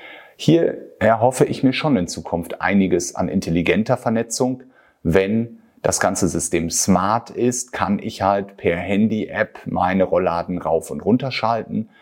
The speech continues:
aber auch kann gewisse Automatismen einprogrammieren, also dass das Ganze sich zum Beispiel morgens bei Sonnenaufgang hochfährt und eine Stunde nach Sonnenuntergang runterfährt.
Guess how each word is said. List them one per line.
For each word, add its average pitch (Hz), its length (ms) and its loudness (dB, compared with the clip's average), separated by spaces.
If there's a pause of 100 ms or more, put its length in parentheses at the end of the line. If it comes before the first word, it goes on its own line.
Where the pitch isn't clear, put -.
(280)
aber 107 480 -2
auch 95 400 -2 (380)
kann 92 260 0
gewisse 85 360 0
Automatismen 117 840 0
einprogrammieren, 98 1040 -2
also 82 240 -6
dass - 240 -6
das - 200 -6
Ganze 85 340 -2
sich 80 340 -8 (360)
zum 147 260 2
Beispiel 90 460 -2
morgens 90 760 0 (320)
bei 90 240 0
Sonnenaufgang 82 840 -2
hochfährt 117 800 0
und 101 540 -2
eine 92 260 -2
Stunde 87 360 -2
nach 80 200 0
Sonnenuntergang 80 800 -4
runterfährt. 117 800 0